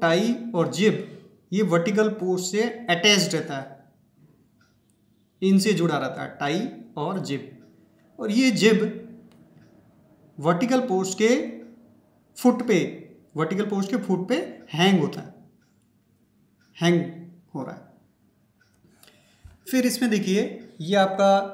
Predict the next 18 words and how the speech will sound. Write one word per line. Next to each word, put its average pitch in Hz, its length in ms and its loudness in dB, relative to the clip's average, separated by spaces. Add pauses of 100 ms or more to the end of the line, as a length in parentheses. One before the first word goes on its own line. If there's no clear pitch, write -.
(200)
पुली 180 300 0
है 165 540 -4 (720)
जो 160 160 -2
कि 196 100 0
फिक्स 254 360 2
पुली 151 280 -2
है, 131 140 -10 (1800)
और 196 260 4 (600)
ये 175 160 2
आपका 202 320 4
फिक्स 214 420 -2
cylinder 185 420 4
है। 185 180 0 (1500)
इस 240 240 -2
फिक्स 247 200 0
cylinder 208 400 0
के 208 80 -2
अंदर 170 520 0